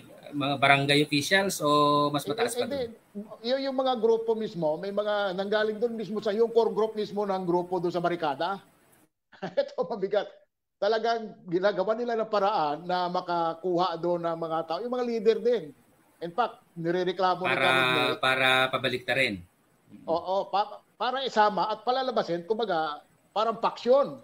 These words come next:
Speaker 2: Pag gagawin paks, mabuti na lang, naagapan nila na nalaman agad ng maaga.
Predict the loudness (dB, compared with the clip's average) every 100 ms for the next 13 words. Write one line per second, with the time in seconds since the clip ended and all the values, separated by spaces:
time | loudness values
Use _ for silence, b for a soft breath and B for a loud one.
0 | -20 _ _ _ _ _ _ -12 -12 -10
1 | -2 0 2 2 0 -2 -2 2 0 0
2 | 0 0 0 -4 -6 -2 0 0 -2 -4
3 | -2 -2 -2 -2 0 2 2 0 -4 -6
4 | -6 -4 -6 -6 -8 -12